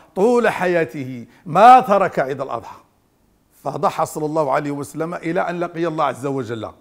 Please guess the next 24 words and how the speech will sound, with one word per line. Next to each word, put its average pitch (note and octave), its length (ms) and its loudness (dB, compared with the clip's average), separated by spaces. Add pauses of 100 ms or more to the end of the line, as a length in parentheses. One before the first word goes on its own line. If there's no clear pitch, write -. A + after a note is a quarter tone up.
(540)
وهو B2+ 340 -4
في C3 120 -10
كل D#3+ 280 -8
سنة، D3+ 640 -8 (500)
آه، C3+ 420 -4
يقوم D3+ 460 -6
بهذه C#3 640 -4
الس-، C3 160 -12
الس-، C3 280 -14
التي C#3+ 280 -6
سنها C#3 380 -6
أين C3+ 240 -8
وهو E3+ 380 -4
يقوم D3 340 -8
بها. G#2 140 -16 (320)
فلذلك F3 880 2 (260)
اتباعا E3+ 720 0 (240)
لرسول D3+ 480 -4
الله D3 320 -2
صلى C#3+ 260 -8
الله C#3 320 -2
عليه C#3 160 -4
وسلم D3 680 -4 (280)
فإننا G3 1200 0